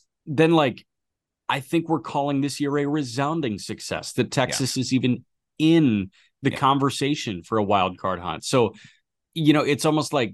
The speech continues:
Speaker 1: y-, you don't wanna hold the best start you could possibly imagine against them, but that's what we're doing subconsciously.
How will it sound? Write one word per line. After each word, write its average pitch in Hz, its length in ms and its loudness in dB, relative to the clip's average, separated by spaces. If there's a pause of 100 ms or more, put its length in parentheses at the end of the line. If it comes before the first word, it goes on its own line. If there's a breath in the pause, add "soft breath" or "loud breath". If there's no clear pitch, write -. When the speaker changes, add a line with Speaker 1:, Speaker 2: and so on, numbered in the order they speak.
Speaker 1:
y-, 135 180 -6
you 139 160 2
don't 135 280 2
wanna 143 240 0
hold 113 640 0 (420 soft breath)
the 117 200 -2
best 123 420 -4
start 123 320 0
you 110 80 -14
could 104 180 -10
possibly 110 440 -4
imagine 101 400 -4
against 92 400 -6
them, 165 380 0 (540)
but 117 200 4
that's 123 260 2
what 127 200 2
we're 123 120 0
doing 104 280 0
subconsciously. - 760 -12